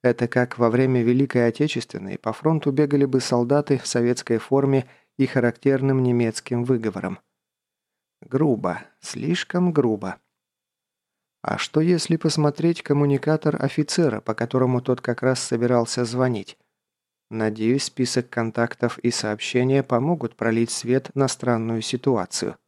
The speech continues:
Алис, восемь, Сети, один, Кэми, три. Кто такие последние, я не имею ни малейшего понятия.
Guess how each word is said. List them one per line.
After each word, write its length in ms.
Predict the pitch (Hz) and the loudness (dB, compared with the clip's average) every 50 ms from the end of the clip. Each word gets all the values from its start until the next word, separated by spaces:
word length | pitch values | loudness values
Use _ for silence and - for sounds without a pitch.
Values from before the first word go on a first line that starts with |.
| _ _ _ _ _ _ _ _ _ _ _ _ _ _ _ _ _ _ _ _ _ _ _ _ _ _ _ _ _ _ _ _ _ _ _ _ _ | _ _ _ _ _ _ _ _ _ _ _ _ _ _ _ _ _ _ _ _ _ _ _ _ _ _ _ _ _ _ _ _ _ _ _ _ _
Алис, 640 | 123 123 123 120 123 139 160 165 - - - - - - _ _ _ | 2 2 4 4 4 4 2 0 -2 -6 -8 -8 -12 -16 _ _ _
восемь, 680 | - 113 113 113 117 113 107 104 - - 110 110 107 107 104 - _ _ _ _ | -8 -8 -4 0 0 0 0 -2 -2 -2 -2 -2 -2 -4 -6 -10 _ _ _ _
Сети, 680 | - - - - 113 107 110 - - 165 175 175 - - _ _ _ _ | -12 -6 -2 2 2 2 2 0 0 0 0 0 0 -4 _ _ _ _
один, 540 | - 147 165 147 123 113 117 120 113 110 110 - _ _ _ _ _ _ _ _ _ _ _ _ | -2 -2 -2 -2 -2 0 0 2 2 0 -2 -4 _ _ _ _ _ _ _ _ _ _ _ _
Кэми, 520 | - - 127 117 117 123 143 170 185 175 - _ _ _ _ _ _ _ | -2 2 2 4 4 2 2 2 2 0 -2 _ _ _ _ _ _ _
три. 300 | - 139 131 107 92 - - _ _ _ _ _ _ _ _ _ _ _ _ _ _ _ _ _ _ _ _ _ _ _ | 0 0 0 0 0 -4 -12 _ _ _ _ _ _ _ _ _ _ _ _ _ _ _ _ _ _ _ _ _ _ _
Кто 180 | _ - 135 | _ -2 0
такие 320 | 123 127 117 - 131 123 120 | 0 0 0 2 2 2 2
последние, 640 | - 104 110 - - 139 156 165 160 170 170 175 | 2 -2 -4 -2 0 0 0 2 2 2 2 2
я 260 | 127 117 127 123 123 | 2 2 2 2 4
не 220 | 127 131 131 127 123 | 4 4 4 4 4
имею 260 | 123 127 131 135 131 | 4 4 4 4 4
ни 80 | 131 | 4
малейшего 560 | 131 131 131 135 135 127 123 - - 120 120 123 | 2 2 4 4 4 2 2 0 -2 -2 -2 0
понятия. 600 | 123 135 135 135 123 113 101 - - 101 95 - | 2 2 2 2 2 0 -2 -4 -6 -8 -8 -10